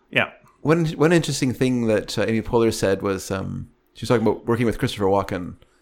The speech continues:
Speaker 2: on the Christopher Walken episodes of Saturday Night Live, and she said he really likes silence. Like, he's super comfortable just sitting in silence, and that's what he likes to do.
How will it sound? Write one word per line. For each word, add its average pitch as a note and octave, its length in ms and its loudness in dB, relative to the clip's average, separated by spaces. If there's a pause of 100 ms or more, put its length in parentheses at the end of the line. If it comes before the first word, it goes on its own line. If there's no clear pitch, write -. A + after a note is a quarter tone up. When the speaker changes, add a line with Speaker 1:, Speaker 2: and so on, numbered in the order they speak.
(140)
Speaker 2:
on G2 120 -2
the G2 60 -2
Christopher G2 280 -4
Walken G2 240 0
episodes D#2+ 460 -6
of - 60 -10
Saturday F2+ 180 -4
Night F2 80 -4
Live, F2+ 300 -4
and G2+ 100 -14
she - 80 -16
said F#2 300 -6 (380)
he A#2 120 0
really B2 200 6
likes A#2 240 4
silence. - 680 -6 (340)
Like, G#2 100 -6
he's A2 180 -2
super C#3+ 360 0
comfortable G#2 680 -2 (180)
just - 220 -8
sitting G#2 180 -2
in G2 60 -2
silence, G2 320 -4
and A2+ 80 0
that's A2+ 140 2
what A2+ 60 2
he G#2+ 40 4
likes G#2 220 0
to G#2 80 -4
do. F#2+ 320 -4